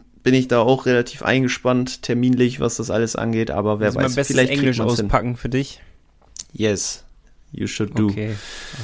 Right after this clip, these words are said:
Speaker 2: I will do.
Speaker 1: <laughs> Und er hat einfach nochmal gesagt, äh, wie er die Mannschaft aufgestellt sieht. Und er sagt, realistisch ist für ihn alles zwischen Platz fünf und zehn. Also irgendwie wirklich gesundes Mittelmaß, kann man sagen.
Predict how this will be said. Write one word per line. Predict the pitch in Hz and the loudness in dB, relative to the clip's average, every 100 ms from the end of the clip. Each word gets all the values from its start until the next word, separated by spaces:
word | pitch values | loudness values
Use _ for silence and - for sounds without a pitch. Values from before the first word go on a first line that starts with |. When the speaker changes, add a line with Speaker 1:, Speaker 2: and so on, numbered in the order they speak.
| 110 - - - - | -12 -10 -2 -2 0
Speaker 2:
I | 110 110 107 | 2 2 2
will | 107 | -2
do. | 104 135 - - - - - - | -6 -10 -14 -16 -12 -10 -4 -4
Speaker 1:
<laughs> | - 180 - - 135 - - | -2 -4 -8 -8 -10 -10 2
Und | 123 127 127 | 4 6 4
er | 135 | 2
hat | - | 2
einfach | 160 175 | 2 4
nochmal | 175 165 | 2 2
gesagt, | 147 143 156 143 - | 2 2 2 0 -8
äh, | - 123 123 | -4 -2 -2
wie | 131 135 | 0 2
er | 131 | 2
die | 127 127 120 120 | 2 2 2 0
Mannschaft | 123 151 - 117 | 0 0 -2 -2
aufgestellt | - 147 - - 104 104 | -2 -4 -4 2 2 2
sieht. | 120 - - _ _ _ - - | 0 -4 -6 _ _ _ -20 -6
Und | 135 123 120 - | -2 -2 -2 -2
er | 117 | 0
sagt, | 127 127 - - - | 2 0 -6 -20 0
realistisch | 123 120 160 - 147 | 4 4 4 0 -2
ist | 139 | -4
für | - | -2
ihn | 135 131 | 0 0
alles | - 143 175 202 | 0 0 0 -2
zwischen | - 143 139 | -4 -4 -6
Platz | 135 127 | -6 -6
fünf | - 147 147 | -2 -2 -2
und | 123 123 | -4 -2
zehn. | - 107 92 123 | 2 2 0 -4
Also | 110 104 | -2 0
irgendwie | 101 113 110 113 107 | 2 2 2 0 0
wirklich | 113 120 - | 0 -4 -2
gesundes | 110 117 135 127 | 2 2 2 0
Mittelmaß, | 151 131 95 90 123 - | -2 0 0 0 -2 -4
kann | 104 | -4
man | 101 95 | -4 0
sagen. | 101 101 147 | 0 0 -4